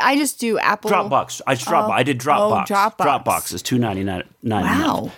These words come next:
Speaker 2: 'cause I, I went for the terabyte. It kept filling up 'cause my vi-,
Speaker 1: So you
Speaker 2: used
Speaker 1: don't
Speaker 2: video.
Speaker 1: balance your checkbook?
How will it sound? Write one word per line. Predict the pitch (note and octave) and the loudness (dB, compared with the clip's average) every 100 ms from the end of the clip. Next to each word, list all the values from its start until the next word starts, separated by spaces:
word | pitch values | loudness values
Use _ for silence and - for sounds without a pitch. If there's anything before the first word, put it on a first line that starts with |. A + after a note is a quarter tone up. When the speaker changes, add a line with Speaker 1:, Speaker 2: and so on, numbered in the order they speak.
| - | -4
Speaker 2:
'cause | A2+ | 2
I, | A2+ A#2 | 2 2
I | A2 - - | -2 -4 0
went | B2 | 0
for | A#2+ | 0
the | F#2+ | -4
terabyte. | - C3 A#2 F2 - | 2 4 4 0 -2
It | - | 0
kept | G3 - | -2 0
filling | G3 F#3 | 0 2
up | F#3 G3 | 0 -2
'cause | A#2+ | -4
my | A#2 A#2+ | -4 -2
vi-, | A#2+ | 0
Speaker 1:
So | - | 2
you | F#4 | 2
Speaker 2:
used | A4+ | 2
Speaker 1:
don't | A#4 | 2
Speaker 2:
video. | D#4 - E3 | 0 0 0
Speaker 1:
balance | C#4+ D#4 D#4 D4+ - | 2 2 2 0 -2
your | A#3+ | -6
checkbook? | - C4 B3+ - D3+ - | 0 -2 -2 -8 -10 -12